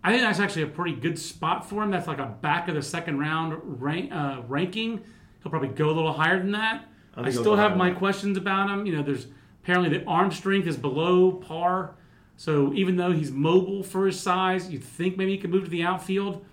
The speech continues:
Speaker 1: Honestly, in a lot of ways, J J, he sounds, <laughs> he kinda reminds me, even when I watch him swing, he kinda reminds me of Chris Colabello.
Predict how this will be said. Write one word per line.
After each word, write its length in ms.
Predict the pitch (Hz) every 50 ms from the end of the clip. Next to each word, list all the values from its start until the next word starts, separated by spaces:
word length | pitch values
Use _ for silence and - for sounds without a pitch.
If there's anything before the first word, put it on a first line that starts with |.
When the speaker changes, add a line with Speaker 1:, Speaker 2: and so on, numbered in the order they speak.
| - - - - - - - - - - _ _ -
Speaker 1:
Honestly, 280 | 180 214 233 185 214 214
in 40 |
a 60 | 190 180
lot 160 | 196 220 233
of 60 | 202
ways, 240 | 214 214 214 202 -
J 180 | - 196 202
J, 200 | 196 202 214 208
he 100 | 175 170
sounds, 480 | 165 - - 170 180 180 180 - - - 147
<laughs> 60 | - - - - - - - - - - - - - - - - - - - -
he 80 | -
kinda 200 | - 214 240 233 208
reminds 360 | 190 180 170 180 196 214 190
me, 180 | 208 196 190 208
even 140 | 220 220
when 100 | 196 196
I 60 | 180 170
watch 220 | 175 190 185 -
him 80 | 156 143
swing, 300 | - - 185 190 180 143
he 40 | -
kinda 200 | - 156 156 151
reminds 240 | 143 147 156 151 143
me 80 | 139 123
of 60 | -
Chris 180 | - 160 151
Colabello. 540 | - - 147 135 127 117 120 113 107 107 104